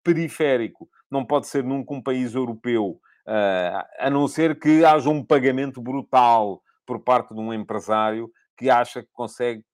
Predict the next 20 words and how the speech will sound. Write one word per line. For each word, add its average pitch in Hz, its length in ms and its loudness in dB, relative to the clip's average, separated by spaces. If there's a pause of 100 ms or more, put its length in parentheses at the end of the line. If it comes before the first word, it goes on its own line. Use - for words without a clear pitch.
tirar 120 380 0
contrapartidas, 110 880 -10
eh, 104 320 -12
enormes, 117 720 0 (240)
eh, 117 160 0
da 117 160 0
comunidade 120 580 -2
imigrante, 113 680 -4
porque - 240 -18
não 110 120 -6
estou 113 280 -6
a 98 40 -4
ver, 98 200 -8
muito 92 240 -14
francamente, 98 560 -12
os 107 120 -18
franceses 104 520 -8
que - 120 -20
não 107 200 -8
são 107 280 -6